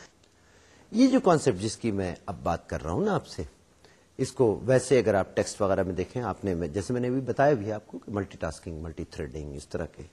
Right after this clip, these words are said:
کئی نام اس کے آپ کو ملیں گے۔ آ، ابھی تک میرا خیال ہے تھوڑا سا آپ لوگ یہاں پہ کنفیوز ہو رہے ہوں گے، کیونکہ ابھی تک آپ نے جتنے پروگرام دیکھے ہیں ان پروگرام میں ہم بہت شرافت سے،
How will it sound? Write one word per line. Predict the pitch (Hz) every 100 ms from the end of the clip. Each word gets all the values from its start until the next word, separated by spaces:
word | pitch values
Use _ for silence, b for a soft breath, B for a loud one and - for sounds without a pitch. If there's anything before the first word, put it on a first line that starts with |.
| _
کئی | 95 78
نام | 69 62 - _ -
اس | -
کے | 60 - -
آپ | 78
کو | -
ملیں | 95 117 110
گے۔ | 123 B B B B B B B _ -
آ، | 135 139 143 139 - - _ _ _ -
ابھی | 175 247
تک | - - - - - _ _ _ _ _ -
میرا | 147
خیال | - 170
ہے | 190 185
تھوڑا | 202 208
سا | 175 - 104 -
آپ | 110 101
لوگ | 98 87 - _
یہاں | 107 92 -
پہ | 113
کنفیوز | - 92 - 127 117 87
ہو | 107 117
رہے | 80
ہوں | 73 69
گے، | 110 b b b
کیونکہ | - 131 175
ابھی | - 202
تک | 202 180
آپ | 143 -
نے | 147
جتنے | 123 120 147
پروگرام | 135 113 107 101
دیکھے | 90 90 - 87
ہیں | 71 b b b
ان | 160 147
پروگرام | 143 127 127 110 104
میں | 107
ہم | 113 131
بہت | 127 160 -
شرافت | - 131 117 - - -
سے، | -